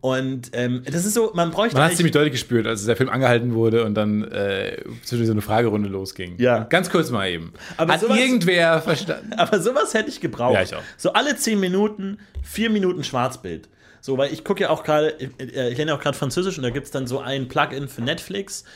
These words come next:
Speaker 1: ähm, das ist halt immer übersetzt und dann auch immer in dir in Deutsch und in Französisch Untertitel
Speaker 2: Lerne
Speaker 1: anzeigt.
Speaker 2: Französisch.
Speaker 1: Und du kannst einstellen, dass nach jedem Satz der Film angehalten wird. Was halt, gut,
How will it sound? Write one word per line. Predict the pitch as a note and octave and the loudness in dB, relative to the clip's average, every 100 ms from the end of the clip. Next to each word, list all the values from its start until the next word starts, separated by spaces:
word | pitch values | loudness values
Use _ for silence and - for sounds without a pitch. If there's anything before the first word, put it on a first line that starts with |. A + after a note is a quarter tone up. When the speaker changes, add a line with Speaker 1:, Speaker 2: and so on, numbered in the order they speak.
| - - _ - | -20 -20 _ -10
Speaker 1:
ähm, | C3 C#3 | -8 -6
das | C3 B2+ | -6 -6
ist | B2 | -6
halt | C#3 C3 | -6 -6
immer | B2+ | -6
übersetzt | A2+ A2+ G2 C3+ G3+ - - - | -4 -4 0 0 -2 -8 -14 -12
und | B2+ | -6
dann | A#2+ | -6
auch | - A2+ | -6 -10
immer | B2+ A#2 | -8 -6
in | A#2 | -4
dir | A#2 A2+ | -2 -2
in | |
Deutsch | G#2+ C#3 E3+ - | 0 0 -2 -4
und | E3+ | -6
in | F#3 | -6
Französisch | E3+ E3 D#3+ D#3+ D#3+ | -6 -8 -6 -6 -8
Untertitel | D#3 D3+ A#2 | -8 0 2
Speaker 2:
Lerne | C3 A#2+ | 4 2
Speaker 1:
anzeigt. | A#2+ A#2 G#2+ | 0 -2 0
Speaker 2:
Französisch. | A2 B2+ F#2+ G#2 | 0 0 -2 0
Speaker 1:
Und | D#3 G#3 - - - - _ _ | 0 0 -4 -12 -20 -20 _ _
du | C3+ C#3+ | -14 -8
kannst | D#3+ E3+ E3 | -6 -6 -6
einstellen, | D#3 F3 - E3+ F3 | -6 -6 -4 -4 -2
dass | D#3 D3 | -2 -2
nach | D#3+ A#2+ | -4 -4
jedem | A#2+ F#3 G3 | -2 -2 -2
Satz | C3 D3 E3+ - - | 0 0 0 -4 -6
der | C3 | -6
Film | B2+ E3+ E3 | -2 -2 -2
angehalten | F#3 G#3 C3 G#2+ G2 F#2 E2+ | 0 2 2 0 -2 -6 -12
wird. | C#2+ - _ _ _ - - _ - - | -14 -18 _ _ _ -20 -20 _ -20 -8
Was | C3 - - - | -6 -4 -4 -2
halt, | - F3 D#3 D#3+ - _ _ _ - - - - _ - | 0 0 0 -4 -20 _ _ _ -20 -20 -20 -20 _ -12
gut, | - C3+ - | -6 -4 -6